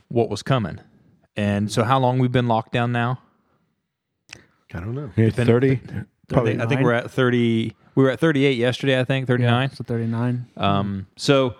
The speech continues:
Speaker 1: it was be, be still. It's coming. And like you said, it shook the rafters
Speaker 2: Mm-hmm.
Speaker 1: when it came.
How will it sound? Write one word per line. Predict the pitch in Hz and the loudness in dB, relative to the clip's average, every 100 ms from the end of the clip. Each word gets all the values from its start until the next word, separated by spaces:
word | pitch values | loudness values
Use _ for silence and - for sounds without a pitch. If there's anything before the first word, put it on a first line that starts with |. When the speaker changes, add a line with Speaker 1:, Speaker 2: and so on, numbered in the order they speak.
| - - - - _ _ _ _ _ _ _ _ | -16 -20 -20 -20 _ _ _ _ _ _ _ _
Speaker 1:
it | 135 | 2
was | 131 117 | 2 2
be, | 143 156 143 - | 2 2 -2 0
be | 147 | 0
still. | 147 - 165 110 117 - _ _ _ _ _ _ | 0 0 2 2 0 -6 _ _ _ _ _ _
It's | 127 120 | -4 0
coming. | 160 165 127 113 - - - - - | 2 2 0 -4 -8 -20 -20 -18 -4
And | 113 | 0
like | 117 117 | 2 2
you | 123 | 0
said, | - 147 117 | 2 2 2
it | 127 | 0
shook | - 143 | 2 2
the | 139 | 2
rafters | 127 143 135 110 101 - - _ - | 2 2 0 -2 -4 -6 -18 _ -10
Speaker 2:
Mm-hmm. | 110 95 113 | -8 -4 0
Speaker 1:
when | 113 | 0
it | 107 | 2
came. | 135 131 101 | 0 0 -2